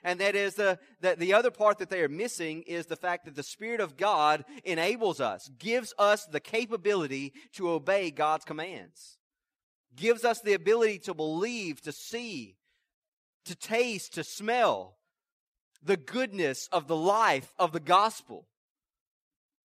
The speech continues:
And so we're kind of making this inappropriate transition from, from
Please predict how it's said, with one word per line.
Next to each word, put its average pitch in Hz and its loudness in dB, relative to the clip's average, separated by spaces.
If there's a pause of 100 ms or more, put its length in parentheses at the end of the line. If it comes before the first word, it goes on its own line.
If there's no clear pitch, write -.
(680)
And 143 -14
so 180 -2
we're 170 -2
kind 185 -6
of 165 -4
making 170 -6
this 143 -6
inappropriate 165 -4
transition 135 -10
from, 127 -4 (240)
from 135 -2